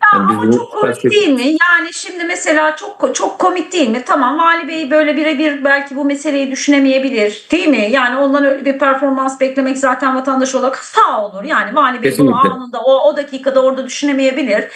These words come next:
Speaker 2: Ama yani yalnız başına da değil, bir ekiple çalışıyor. O ekipteki
Speaker 1: E, tabii.
Speaker 2: danışmanlar, özel kalem,
Speaker 1: Korumalar.
Speaker 2: işte ne, korumalar ne işe yararlar? Yani orada söz edilen de bizim, e, yani güvenliğimiz açısından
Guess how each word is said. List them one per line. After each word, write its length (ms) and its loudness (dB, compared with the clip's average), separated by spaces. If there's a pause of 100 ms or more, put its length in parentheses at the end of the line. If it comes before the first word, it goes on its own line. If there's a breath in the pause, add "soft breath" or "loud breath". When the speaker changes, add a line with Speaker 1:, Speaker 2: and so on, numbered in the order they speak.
(280 loud breath)
Speaker 2:
Ama 200 2
yani 260 0
yalnız 320 -4
başına 380 2
da 120 -2
değil, 240 0
bir 120 0
ekiple 440 0
çalışıyor. 640 0 (240 loud breath)
O 120 4
ekipteki 420 -2
Speaker 1:
E, 60 2
tabii. 80 0
Speaker 2:
danışmanlar, 960 -4 (240 loud breath)
özel 500 0
kalem, 280 -4
Speaker 1:
Korumalar. 580 4
Speaker 2:
işte 300 0
ne, 180 2
korumalar 600 0
ne 160 -2
işe 180 -2
yararlar? 640 -2
Yani 240 2
orada 400 -2 (100)
söz 200 -4
edilen 460 0
de 100 -10 (360 loud breath)
bizim, 400 4 (240)
e, 60 0 (760)
yani 440 0 (240 loud breath)
güvenliğimiz 480 2
açısından 680 -2